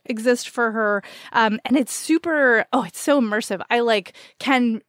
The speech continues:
envision this town. Uh, Singh really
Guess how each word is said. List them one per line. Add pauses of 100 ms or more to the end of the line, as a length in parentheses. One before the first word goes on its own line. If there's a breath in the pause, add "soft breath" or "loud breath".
envision
this
town. (240 loud breath)
Uh, (100)
Singh
really